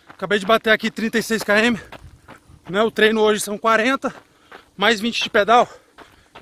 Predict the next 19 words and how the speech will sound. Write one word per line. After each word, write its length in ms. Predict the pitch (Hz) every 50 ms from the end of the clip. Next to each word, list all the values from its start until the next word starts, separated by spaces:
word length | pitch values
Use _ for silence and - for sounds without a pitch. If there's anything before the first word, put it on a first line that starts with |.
| _ _ _ _ _ - - - _ _ _ _ - - - - -
Tô 120 | 208 190
bem 220 | 156 202 220 247 254
cansado 500 | 247 240 208 - - 208 214 233 220 202
já, 380 | 160 196 202 233 233 185 - - - - - _ _
as 180 | 196 165 - -
pernas 280 | - 226 226 226 220
tão 160 | - 226 226 220
doendo 200 | 220 240 240 220
muito, 300 | 208 208 254 247 - - - - - - - - - - - - - - - -
né? 280 | 156 180 214 208 208
É 40 | 180
bem, 140 | 151 214 226
é 40 | -
sempre 300 | - - 226 - 240 233
muito 160 | 233 233 208
difícil 320 | 214 - - 240 214 -
pra 140 | - 214 196
mim, 160 | 202 233 214 - - - - - - - - - - - - - - - - -
mas 520 | 170 180 196 214 220 226 220 202 - -